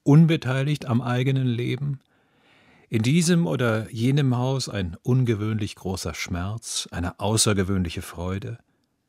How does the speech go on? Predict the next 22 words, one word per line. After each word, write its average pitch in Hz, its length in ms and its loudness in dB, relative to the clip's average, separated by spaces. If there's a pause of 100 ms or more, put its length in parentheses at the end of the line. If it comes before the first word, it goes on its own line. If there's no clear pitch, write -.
(540)
Nicht 123 280 2
übel, 170 340 0
von 113 240 -2
ferne 123 480 0
in 107 240 0
Häuser 117 360 2
zu 110 160 -4
schauen, 113 520 0
ohne 139 300 2
je 107 280 0
etwas 104 400 -8
aus - 240 -4
ihnen 120 320 0
erfahren 131 560 0
zu 95 240 -6
werden. 82 440 -10 (960)
Überall 120 640 4
wurden 101 260 0
ja 87 260 -2
neue 101 400 2
Häuser 98 300 0
gebaut, 92 520 -2